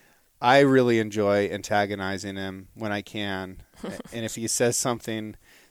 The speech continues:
Speaker 1: that I don't understand, I'll try to repeat it back to him the way I heard it. And he says,
Speaker 2: <laughs>
Speaker 1: "No, no, James, no, Uncle James." And then he tries,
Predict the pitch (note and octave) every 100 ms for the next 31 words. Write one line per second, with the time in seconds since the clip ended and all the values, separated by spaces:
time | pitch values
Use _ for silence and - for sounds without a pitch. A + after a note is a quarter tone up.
0 | - A2+ G#2+ G2 G#2+ A2 A2+ A2+ - A#2
1 | A#2+ A2+ G#2+ A2+ G#2+ G#2 - A#2 G#2 G#2
2 | G#2 - A2 G#2+ G2+ G2+ G2+ F#2+ G2 G#2
3 | A2+ - _ - - _ _ G#2+ G2 F#2+
4 | G2 - - _ _ _ _ _ - -
5 | - - B2 A2+ C#3+ D#3 D#3+ D3 B2+ A#2
6 | A#2+ C3 - - A#3 A3 B3 - - -
7 | D#3+ E3+ E3 E3 C3 C#3+ C3 B2 B2 C#3+
8 | - C3+ - - - - - - - D#3
9 | F3 F3 E3+ D3 C3 C3+ B2+ B2+ C3 C#3+
10 | - - - - _ A#2+ A#2+ A#2 A2 A#2
11 | G#2+ G#2+ -